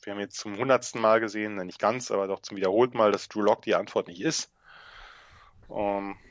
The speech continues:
ja, die Raiders hätten es eigentlich höher gewinnen müssen. Ja, die haben sich, äh, also die haben ja eigentlich den Ball gut bewegen können, äh, gerade auch durch, äh, durchs, durchs Running Game. Josh Jacobs sah wieder deutlich besser aus.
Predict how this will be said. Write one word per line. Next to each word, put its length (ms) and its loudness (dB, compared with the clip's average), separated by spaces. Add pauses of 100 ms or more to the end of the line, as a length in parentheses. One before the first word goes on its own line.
(1400)
ja, 160 2
die 120 -8
Raiders 320 2
hätten 180 -4
es 120 -6
eigentlich 360 -8
höher 120 2
gewinnen 300 -6
müssen. 260 -8 (500)
Ja, 100 -10
die 140 -8
haben 100 -6
sich, 340 -8
äh, 160 0 (280)
also 240 -4
die 120 -10
haben 140 0
ja 100 8
eigentlich 320 2
den 140 -4
Ball 180 8
gut 200 -6
bewegen 340 0
können, 400 -2 (100)
äh, 200 -12 (560)
gerade 380 4
auch 160 0
durch, 360 -10
äh, 420 -6
durchs, 440 -12
durchs 260 -6
Running 240 -2
Game. 500 2
Josh 240 0
Jacobs 340 0
sah 140 2
wieder 140 -2
deutlich 340 0
besser 300 2
aus. 300 -6